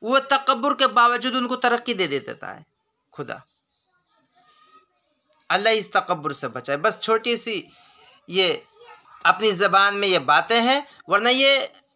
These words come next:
कुरान से अगर ली जाए बेश-, बेइंतहा वईद मिलेगी, तकब्बुर बेइंतहा। हदीस बेशुमार है, बेशुमार है,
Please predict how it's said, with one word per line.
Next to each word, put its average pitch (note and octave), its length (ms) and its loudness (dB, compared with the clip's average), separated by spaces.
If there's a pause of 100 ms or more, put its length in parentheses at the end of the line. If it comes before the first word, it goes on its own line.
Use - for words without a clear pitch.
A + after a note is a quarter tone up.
कुरान A#3+ 480 4
से C4 200 0
अगर A#3 220 2
ली A#3 220 0
जाए B3 480 2
बेश-, A3 720 -2 (160)
बेइंतहा A3+ 1300 2 (360)
वईद G3 420 2
मिलेगी, F3+ 360 0
तकब्बुर F3+ 400 -4
बेइंतहा। D#3 720 -4 (440)
हदीस A#3 400 0
बेशुमार F#3 580 2
है, G2+ 160 -20 (840)
बेशुमार E3 600 2
है, A2 160 -20